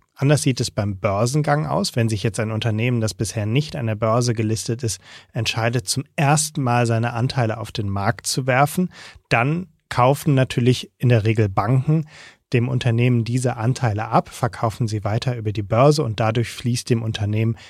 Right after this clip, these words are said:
Geld zu. Aber dieses Geld fließt, wie gesagt, nur einmal ganz am Anfang dem Unternehmen zu, sodass der Kauf oder Nichtkauf einer Aktie erstmal keinen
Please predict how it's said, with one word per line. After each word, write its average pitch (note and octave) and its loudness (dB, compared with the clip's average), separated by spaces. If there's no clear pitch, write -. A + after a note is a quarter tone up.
Geld A#2+ 2
zu. C#3 -4
Aber A#2+ 0
dieses D3 -2
Geld B2+ 2
fließt, - 0
wie A#2 2
gesagt, A#2 2
nur D3+ 4
einmal D3+ 4
ganz B2+ 2
am A#2 -4
Anfang A#2+ 2
dem G2+ -6
Unternehmen G2+ -4
zu, C#3 -4
sodass A2 0
der G#2+ 2
Kauf A2+ 2
oder A2+ 0
Nichtkauf A2+ -2
einer G#2+ -4
Aktie - -2
erstmal G#2+ -2
keinen G2 -2